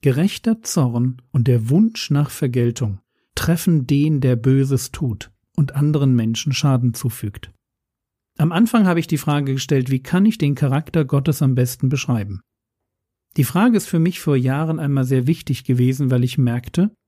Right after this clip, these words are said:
dass viele Christen die Liebe Gottes gegen die Heiligkeit Gottes ausspielen.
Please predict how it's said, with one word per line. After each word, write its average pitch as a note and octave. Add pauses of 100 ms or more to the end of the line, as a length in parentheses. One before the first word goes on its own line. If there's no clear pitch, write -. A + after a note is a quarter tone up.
(200)
dass C#3+
viele A#3+
Christen -
die C3
Liebe E3+
Gottes D#3
gegen E3
die C#3+
Heiligkeit D#3
Gottes C#3+
ausspielen. G2+